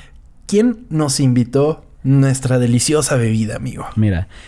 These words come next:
Speaker 2: yo la neta me estoy tomando una Coca-Cola vainilla. Qué cosa tan deliciosa.
Speaker 1: Ah,
Speaker 2: Eh, ojalá nos
Speaker 1: ok.
Speaker 2: patrocine alguna vez.
Speaker 1: <laughs>
Speaker 2: Este, mira, muchísimas gracias a Víctor Exodia, que
Speaker 1: Ok.
Speaker 2: se había arrepentido de no habernos apoyado antes. Muchísimas gracias. Siempre,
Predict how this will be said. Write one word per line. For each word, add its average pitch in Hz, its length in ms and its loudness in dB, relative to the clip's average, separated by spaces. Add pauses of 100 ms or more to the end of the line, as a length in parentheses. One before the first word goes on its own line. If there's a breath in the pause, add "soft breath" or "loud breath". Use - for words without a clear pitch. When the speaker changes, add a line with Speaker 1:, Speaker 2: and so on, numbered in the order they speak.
(200 loud breath)
Speaker 2:
yo 160 180 4
la 233 120 6
neta 208 220 2
me 208 60 2
estoy 196 180 0
tomando 202 280 4
una 208 160 4
Coca-Cola 165 440 2
vainilla. 165 500 2
Qué 151 140 -4
cosa 170 220 -2
tan 156 180 0
deliciosa. 151 640 0 (120)
Speaker 1:
Ah, 123 200 -2
Speaker 2:
Eh, 120 100 2
ojalá 123 280 2
nos 135 120 0
Speaker 1:
ok. - 60 -6
Speaker 2:
patrocine 117 420 2
alguna 147 300 2
vez. 147 320 -2 (320)
Speaker 1:
<laughs> 170 320 -4
Speaker 2:
Este, 156 880 2 (400 loud breath)
mira, 135 460 2
muchísimas 185 520 4
gracias 180 340 2
a 151 100 4
Víctor 185 340 2
Exodia, 214 540 2 (460)
que 127 440 4
Speaker 1:
Ok. 117 60 0
Speaker 2:
se - 140 0
había 139 240 4
arrepentido 139 520 2
de 135 60 2
no 127 100 2
habernos 131 300 2
apoyado 117 400 0
antes. 123 320 -2
Muchísimas 120 480 0
gracias. 135 340 0
Siempre, 131 540 0